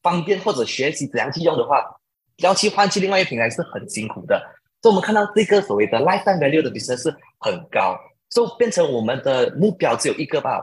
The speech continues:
怎样把它简单化，怎样把它，啊，做到越来越多方向，让我们顾客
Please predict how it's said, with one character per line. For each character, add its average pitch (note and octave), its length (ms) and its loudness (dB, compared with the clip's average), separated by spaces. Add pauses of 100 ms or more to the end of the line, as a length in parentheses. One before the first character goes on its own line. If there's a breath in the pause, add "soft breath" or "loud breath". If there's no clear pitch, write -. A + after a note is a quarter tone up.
怎 C3 200 -4
样 G3+ 200 -2
把 - 120 -8
它 C3 160 -8
简 G2+ 280 -8
单 G#2 220 -6
化， - 260 -2 (160)
怎 C3 180 -2
样 E3 160 -2
把 - 140 0
它， A#2 340 0 (400 loud breath)
啊， F#2+ 220 -2 (140)
做 F#3+ 200 4
到 F#3 420 2
越 F#3 100 2
来 C#3+ 100 0
越 D3+ 80 -2
多 C#3 160 -6
方 A#2 180 -6
向， C#3+ 160 -4
让 D#3 140 -2
我 A#2+ 60 -2
们 G#2+ 120 -6
顾 C#3+ 140 -6
客 D#3+ 260 0